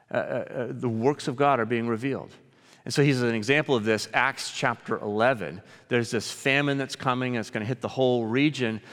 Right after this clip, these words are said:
The Christians don't say, "Oh, the gods must be angry." They say, "Who's vulnerable? How can we help?" And they organize a relief effort. So the same way the plagues, there actually are plagues in the second and third century that devastate the Roman Empire, and the pagans are going,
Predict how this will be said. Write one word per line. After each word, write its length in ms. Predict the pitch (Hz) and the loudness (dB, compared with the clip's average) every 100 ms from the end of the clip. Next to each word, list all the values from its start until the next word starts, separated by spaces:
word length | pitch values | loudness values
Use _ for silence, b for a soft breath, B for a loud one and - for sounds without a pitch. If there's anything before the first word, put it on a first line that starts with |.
| B - | B -12
The 60 | |
Christians 360 | - 185 185 147 | 0 0 2 0
don't 140 | 151 | -2
say, 100 | - - | -2 0
"Oh, 100 | 147 | 2
the 80 | 131 | 4
gods 300 | 135 139 135 | 4 2 0
must 180 | 120 - | -6 -6
be 100 | 104 | -4
angry." 460 | 139 170 123 110 B B | -2 0 0 -2 B B
They 120 | 143 | 0
say, 240 | - 143 120 | 4 2 2
"Who's 320 | 135 170 131 | 0 -2 -2
vulnerable? 600 | 123 131 131 90 67 - - b b b - | -4 -2 -2 -2 -8 -12 -20 b b b -14
How 200 | - 147 | -4 -2
can 180 | 165 135 | 0 0
we 120 | 123 | 0
help?" 400 | 120 107 - - - _ b b b | 2 0 0 -12 -20 _ b b b
And 100 | - | -2
they 80 | 127 | 0
organize 800 | - 135 143 131 120 117 - - | 4 4 6 4 2 0 -4 -6
a 120 | - 120 | 0 2
relief 480 | 131 151 226 - - | 2 2 0 -4 -4
effort. 520 | 92 - - - - _ _ _ _ _ B B B B | -4 -4 -12 -16 -20 _ _ _ _ _ B B B B
So 180 | - 214 | 4 4
the 80 | |
same 220 | 175 247 247 | 6 4 6
way 100 | 196 | 6
the 80 | |
plagues, 480 | 143 - 214 196 123 | 4 4 6 6 4
there 100 | 147 | 2
actually 460 | 104 180 - 170 135 | 2 2 0 -4 2
are 240 | 160 220 | 4 4
plagues 380 | - 156 139 120 | 2 2 2 2
in 60 | 127 | -4
the 60 | |
second 280 | - 165 160 | -2 -2 -2
and 100 | 120 | -2
third 200 | 139 120 | -2 0
century 300 | 175 180 147 | -2 -2 -2
that 200 | 117 104 | -4 0
devastate 560 | 139 175 175 - 135 - | 2 4 2 0 -2 0
the 100 | 120 | -2
Roman 300 | 123 127 120 | 0 2 2
Empire, 460 | 175 - 139 120 | 0 0 2 2
and 80 | 120 | 0
the 40 | 117 | -4
pagans 440 | - 208 214 123 | -2 -2 0 -2
are 80 | 113 | -2
going, 300 | 120 117 | 0 -2